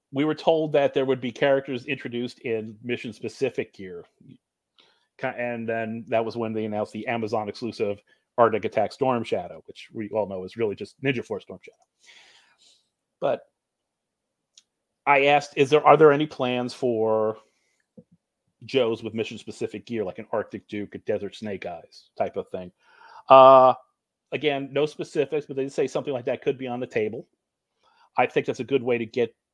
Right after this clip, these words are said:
those characters kind of back into the line. Would, I, I think when you have prominent characters like that, rather than doing, you know, reissues, hammering down the same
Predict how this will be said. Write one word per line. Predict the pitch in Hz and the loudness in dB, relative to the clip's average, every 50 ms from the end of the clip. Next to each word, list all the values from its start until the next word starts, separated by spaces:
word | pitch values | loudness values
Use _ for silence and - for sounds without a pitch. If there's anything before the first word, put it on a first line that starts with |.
| _ _ _ _ _ _ _ _ _ | _ _ _ _ _ _ _ _ _
those | - 135 131 131 | 0 0 0 0
characters | - - 139 127 - - 117 - | 0 0 0 0 0 -2 -8 -12
kind | - - 113 107 | -12 -12 -12 -8
of | 107 | -4
back | - 113 104 - - | -2 -2 -2 -4 -4
into | - 147 165 190 180 | -4 -2 0 2 2
the | 147 | 2
line. | 123 110 110 107 101 101 107 127 170 180 _ _ _ - | 0 0 -2 -2 -2 -4 -6 -6 -8 -10 _ _ _ -14
Would, | 135 127 - _ _ _ _ _ _ | -12 -12 -14 _ _ _ _ _ _
I, | 135 139 135 - - | -2 -2 -2 0 -2
I | 131 | -4
think | - - 180 151 - | -2 -2 -4 -6 -4
when | 160 139 | -6 -6
you | 131 120 | -2 2
have | 135 139 139 131 123 - - _ _ _ _ _ _ _ _ | 4 4 4 4 2 -4 -14 _ _ _ _ _ _ _ _
prominent | - - 160 151 151 143 131 - | -2 0 0 0 0 -2 -6 -6
characters | - 143 143 143 - 131 110 | -4 -2 -2 -2 -4 -4 -4
like | 117 110 104 - | -4 -4 -4 -2
that, | 123 117 110 107 107 - - _ _ _ _ _ _ _ | -2 -2 -2 -2 -4 -6 -10 _ _ _ _ _ _ _
rather | - 120 131 135 147 147 147 | 0 4 6 6 6 6 6
than | 135 139 131 127 123 120 117 110 - _ _ _ _ _ _ _ _ _ _ _ _ _ _ _ - | 2 -2 -2 -2 -4 -6 -8 -10 -12 _ _ _ _ _ _ _ _ _ _ _ _ _ _ _ -6
doing, | 143 139 135 127 117 113 120 - _ | -4 -4 -2 -4 -6 -8 -12 -16 _
you | 139 131 127 | -6 -4 -2
know, | 120 113 110 107 - _ _ _ _ - | -2 -2 -2 -6 -10 _ _ _ _ -10
reissues, | 127 131 143 151 135 131 - - 123 113 107 95 90 - - - - - _ _ | -2 0 2 2 2 2 0 -2 -6 -8 -8 -10 -12 -16 -20 -20 -20 -20 _ _
hammering | _ - 143 143 135 127 123 120 | _ -2 -2 -2 -2 -2 -2 0
down | 127 123 117 110 | 0 0 0 -2
the | 110 | -6
same | - - 139 120 117 113 110 107 | -6 -6 -6 -4 -4 -6 -6 -8